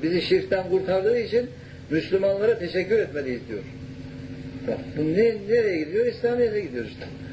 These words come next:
Sonra Müslüman olanlar da var. Böyle Müslüman olup Hristiyanlığın aleyhinde ne kadar şeyler varsa,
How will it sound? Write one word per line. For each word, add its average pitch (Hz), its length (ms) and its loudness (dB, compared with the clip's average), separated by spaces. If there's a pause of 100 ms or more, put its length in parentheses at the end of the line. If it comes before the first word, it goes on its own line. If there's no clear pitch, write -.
(640)
Sonra 214 220 4
Müslüman 226 440 2
olanlar 214 480 2
da 165 100 2
var. 127 160 0 (880)
Böyle 202 240 6
Müslüman 202 500 2
olup 180 280 0 (560)
Hristiyanlığın 202 680 4
aleyhinde 175 720 2 (680)
ne 190 60 0
kadar 180 480 2
şeyler 165 320 2
varsa, 151 280 0